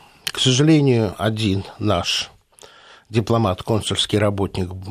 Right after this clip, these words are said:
раненый при захвате, потому что он оказал решительное сопротивление,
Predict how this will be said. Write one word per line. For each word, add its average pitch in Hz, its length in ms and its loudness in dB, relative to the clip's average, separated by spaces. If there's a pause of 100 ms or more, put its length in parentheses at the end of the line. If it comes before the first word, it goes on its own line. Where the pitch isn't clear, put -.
раненый 101 680 0
при 98 340 0 (920)
захвате, 120 640 0
потому - 240 -4
что - 160 -4
он 98 60 0
оказал 101 500 -2
решительное 101 600 0
сопротивление, 175 880 2